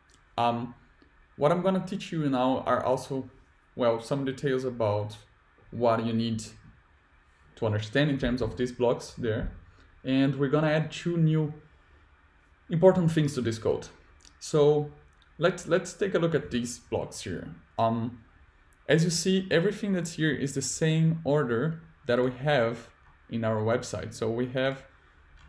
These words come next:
our first list content image that we just saw is the banner. This is another block. I will explain in a second what is this, but moving ahead to this one, is the flex layout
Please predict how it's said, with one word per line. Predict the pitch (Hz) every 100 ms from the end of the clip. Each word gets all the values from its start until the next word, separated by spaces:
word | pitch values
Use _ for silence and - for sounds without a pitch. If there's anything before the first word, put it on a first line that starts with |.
| - - _
our | 127 127
first | 131 - 143 143
list | 131 127 -
content | 123 117 107 -
image | 170 185 165 - - _ _ -
that | 110 113
we | 117 110
just | 117 120
saw | 131 139 160 - -
is | 127
the | -
banner. | 95 107 98 - - _ _ - _ _ _ -
This | 180 208
is | 208
another | 190 165 170 170 165 - - _ -
block. | 143 156 180 -
I | 131
will | 139
explain | 139 - 139 135
in | 127
a |
second | 123 143 131 110
what | 101 104
is | 107
this, | 57 -
but | - 107 107 - - - -
moving | 135 156 165
ahead | 160 139 -
to | 120
this | 120
one, | 120 139 - - - _ _ _ _
is | -
the | 127
flex | - 147 160 160
layout | 135 120 117 143 -